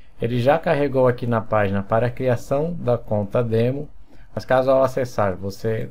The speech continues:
se depare com esta outra tela, que é do cliente área,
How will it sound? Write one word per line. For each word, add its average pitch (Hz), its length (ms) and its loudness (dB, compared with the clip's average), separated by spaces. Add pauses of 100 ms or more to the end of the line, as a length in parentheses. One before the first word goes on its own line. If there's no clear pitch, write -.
(100)
se - 160 -10
depare 98 420 -2
com 104 180 -6
esta 113 300 -4
outra 101 240 -4
tela, 110 420 -2 (1700)
que - 100 -8
é 92 60 -2
do 95 140 -8
cliente 95 400 -4
área, 117 340 0